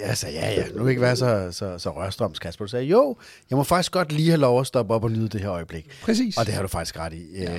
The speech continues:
Speaker 1: en, en, en fremragende aften, øh, og en god tur til, til Sevilla. Øh,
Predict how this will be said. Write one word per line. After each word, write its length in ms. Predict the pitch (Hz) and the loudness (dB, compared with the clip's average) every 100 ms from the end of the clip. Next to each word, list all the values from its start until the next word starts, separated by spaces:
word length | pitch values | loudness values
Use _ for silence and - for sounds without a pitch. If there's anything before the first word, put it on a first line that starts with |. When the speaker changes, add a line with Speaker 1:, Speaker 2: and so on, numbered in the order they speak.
| 95 | -8
Speaker 1:
en, 220 | 95 92 90 | -10 -10 -8
en, 140 | 98 92 | -10 -8
en 120 | 98 | -10
fremragende 600 | - 117 117 110 90 92 | -4 -4 0 -2 -2 -4
aften, 420 | 85 - 110 98 107 | -4 -6 -10 -10 -10
øh, 280 | 98 87 85 | -8 -8 -8
og 60 | |
en 80 | 92 | -10
god 180 | 104 120 | -12 -14
tur 200 | - 104 | -10 -10
til, 360 | - 98 90 90 | -10 -12 -12 -14
til 120 | 95 | -14
Sevilla. 420 | - 87 85 95 101 - - - | -12 -12 -12 -12 -14 -20 -20 -20
Øh, 40 | - | -14